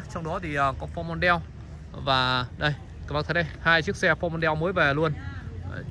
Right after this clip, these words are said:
chưa có video, chưa có hình ảnh về hai mẫu video chiếc, à, Mondeo nhá. Và Ford Ranger thì, à, cũng giới thiệu với các bác luôn là bên em đang có, xem nào,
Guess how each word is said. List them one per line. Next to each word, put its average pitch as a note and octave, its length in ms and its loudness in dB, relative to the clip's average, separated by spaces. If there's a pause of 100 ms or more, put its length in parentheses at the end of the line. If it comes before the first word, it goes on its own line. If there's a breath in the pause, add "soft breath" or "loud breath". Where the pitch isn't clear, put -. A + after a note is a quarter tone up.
chưa G3 160 2
có F3+ 160 2
video, F#3+ 420 4
chưa F3+ 100 -4
có F#3 120 -4
hình D#3 160 0
ảnh B2+ 180 0
về C3+ 220 0
hai D#3 320 0
mẫu D#3+ 260 -6
video E3+ 380 -2 (480 loud breath)
chiếc, F#3 160 -6
à, D#3+ 280 2
Mondeo D#3 340 2
nhá. E3 140 0 (880)
Và D#3+ 120 0
Ford G3 200 2
Ranger G3 340 2
thì, E3 160 2
à, D#3 260 6
cũng - 140 -8
giới G3+ 100 -4
thiệu G3 180 -2
với F#3+ 120 -6
các F#3+ 40 -4
bác G#3 140 0
luôn F#3+ 180 0
là E3+ 60 -2
bên E3 120 -4
em E3+ 140 -2
đang E3+ 180 -4 (100)
có, E3 400 0 (640)
xem D#3+ 140 -6
nào, C#3+ 120 -4